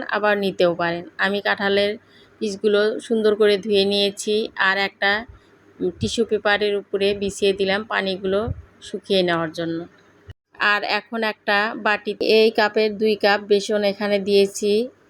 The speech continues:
আর দিয়ে, দিয়ে, দিয়ে দিলাম এক টেবিল চামচ পরিমাণ আটা, হাফ চা চামচ পরিমাণ বেকিং পাউডার। এখন দিয়ে দিব এক চা চামচ পরিমাণ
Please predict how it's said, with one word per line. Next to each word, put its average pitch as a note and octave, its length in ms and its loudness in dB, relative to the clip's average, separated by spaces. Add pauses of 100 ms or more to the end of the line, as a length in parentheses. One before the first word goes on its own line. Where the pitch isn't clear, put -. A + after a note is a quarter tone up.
(140)
আর F#3+ 180 2 (140)
দিয়ে, G3+ 260 0
দিয়ে, F#3+ 240 2 (220)
দিয়ে G#3 240 4
দিলাম F#3+ 320 2 (140)
এক G#3+ 200 0
টেবিল G#3 260 4
চামচ G#3 320 2
পরিমাণ G3 400 2 (140)
আটা, F#3+ 340 0 (220)
হাফ G#3 220 2
চা A3 140 4
চামচ G#3+ 320 2
পরিমাণ G3+ 480 4
বেকিং G3 360 2
পাউডার। E3+ 400 0 (1600)
এখন A3+ 300 -2 (100)
দিয়ে G#3+ 220 6
দিব G3 200 2 (440)
এক G3+ 160 -2 (140)
চা G3 220 2
চামচ G3 380 -2
পরিমাণ F#3+ 440 2